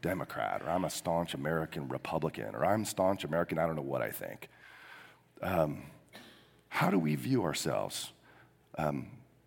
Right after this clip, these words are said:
in what world are we putting down roots? And this is where I think, um, the Apostle Peter is helpful for us. Right in the middle of this text we're looking at, he says, "Conduct yourselves with fear throughout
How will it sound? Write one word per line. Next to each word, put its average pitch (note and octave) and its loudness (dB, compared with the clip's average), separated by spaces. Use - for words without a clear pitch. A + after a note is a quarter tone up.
in C3 6
what D3 4
world C3 4
are F2 4
we E2 2
putting E2+ -2
down D2+ 0
roots? - -4
And B2 4
this D3+ 4
is E3 4
where F2 6
I F#2 2
think, - -2
um, E2 0
the A#2+ 6
Apostle - 6
Peter - 4
is - 2
helpful - 2
for - -2
us. - -2
Right E3+ 10
in G#3 6
the F#3 8
middle D#3 10
of A2 6
this G2+ 2
text - 0
we're F#2 2
looking D#2 -2
at, F2 4
he G#2+ 2
says, A2+ 0
"Conduct D3 6
yourselves C3+ 4
with B2+ 0
fear G#2+ 4
throughout G#2 6